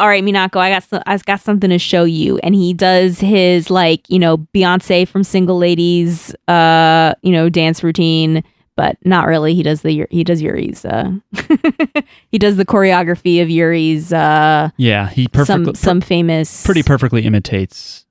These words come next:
Speaker 1: some famous, uh,
Speaker 2: Victor's.
Speaker 1: program of his. What did I say? Uh, Victor, Victor,
Speaker 2: Yeah.
Speaker 1: Victor. Yuri does Victor's thing. Victor is his idol. Uh, we also learn at some point here that he had a, uh, a dog,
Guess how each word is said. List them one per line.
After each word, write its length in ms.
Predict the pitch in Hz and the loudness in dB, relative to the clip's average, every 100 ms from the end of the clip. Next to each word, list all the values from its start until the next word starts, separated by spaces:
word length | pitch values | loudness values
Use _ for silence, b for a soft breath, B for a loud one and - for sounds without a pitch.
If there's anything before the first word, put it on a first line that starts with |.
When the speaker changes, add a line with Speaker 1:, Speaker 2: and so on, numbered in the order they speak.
| _ | _
Speaker 1:
some 200 | - 175 | -4 -2
famous, 440 | 170 156 156 139 110 | 0 0 0 0 0
uh, 40 | |
Speaker 2:
Victor's. 540 | 165 156 107 98 95 | 0 2 0 -2 -4
Speaker 1:
program 500 | - 160 160 151 156 | -2 0 0 -2 -4
of 120 | - 156 | -4 -4
his. 500 | 165 147 151 - - _ | -4 -2 -6 -10 -18 _
What 80 | 202 | -4
did 100 | 190 | -2
I 80 | 175 | -2
say? 240 | - - | -4 -4
Uh, 180 | - 190 | -2 -2
Victor, 360 | 160 196 175 165 | -2 -4 -4 -4
Victor, 300 | 180 - - | -6 -6 -4
Speaker 2:
Yeah. 140 | 139 - | -4 -4
Speaker 1:
Victor. 320 | 165 - - - _ _ - | -12 -14 -16 -18 _ _ -8
Yuri 400 | 190 226 220 208 | 0 2 2 0
does 260 | 180 160 | -2 -4
Victor's 680 | - 165 - 151 156 - - - _ _ | -6 -8 -6 -6 -6 -8 -16 -20 _ _
thing. 320 | - 135 110 | -8 -6 -4
Victor 260 | 165 165 170 | -6 -4 -4
is 160 | 160 - | -4 -6
his 220 | 151 - - _ _ - | -8 -10 -16 _ _ -4
idol. 500 | 233 226 220 208 214 b b b _ | -2 2 2 0 -2 b b b _
Uh, 200 | 185 185 185 | -2 0 2
we 80 | |
also 260 | 240 240 247 | 0 0 -2
learn 460 | 214 185 190 190 185 | 0 0 0 -2 -2
at 200 | - 175 _ | -4 -4 _
some 240 | - 180 185 | -6 -4 -2
point 220 | 190 - | -2 -2
here 200 | 175 170 | -2 -2
that 140 | 170 | -2
he 160 | - 180 | -6 -4
had 240 | 175 165 | -2 -2
a, 280 | 165 165 160 - - | -2 -4 -6 -10 -6
uh, 420 | 160 165 165 160 - _ _ _ _ - | -4 -2 -4 -6 -10 _ _ _ _ -8
a 60 | 185 | -2
dog, 480 | 196 165 165 180 | 2 2 2 0